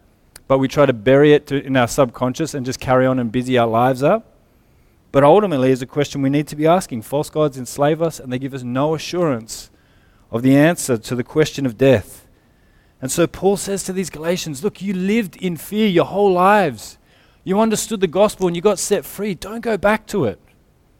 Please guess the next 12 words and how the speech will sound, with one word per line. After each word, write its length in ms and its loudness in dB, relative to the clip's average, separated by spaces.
Look 200 -2
what 100 6
he 40 2
says 340 4
in 100 -2
four, 320 2
eight 160 4
and 80 -10
nine. 200 0
He 80 -4
says, 200 0
"Formerly, 580 2